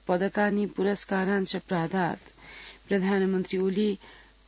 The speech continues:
कैलाली जनपदस्य गेटा क्षेत्रे चिकित्सा विश्वविद्यालयस्य स्थापनायाः उद्देश्यानुसारेणैव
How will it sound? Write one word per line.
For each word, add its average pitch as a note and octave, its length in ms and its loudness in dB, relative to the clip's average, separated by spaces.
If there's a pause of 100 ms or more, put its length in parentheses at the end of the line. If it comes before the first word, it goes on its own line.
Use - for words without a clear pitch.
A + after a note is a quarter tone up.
(320)
कैलाली G#3+ 460 4
जनपदस्य G#3 760 2
गेटा G3+ 400 2
क्षेत्रे G#3 480 2
चिकित्सा A3 540 0
विश्वविद्यालयस्य G3+ 1040 2
स्थापनायाः G3+ 880 0
उद्देश्यानुसारेणैव G3 1500 2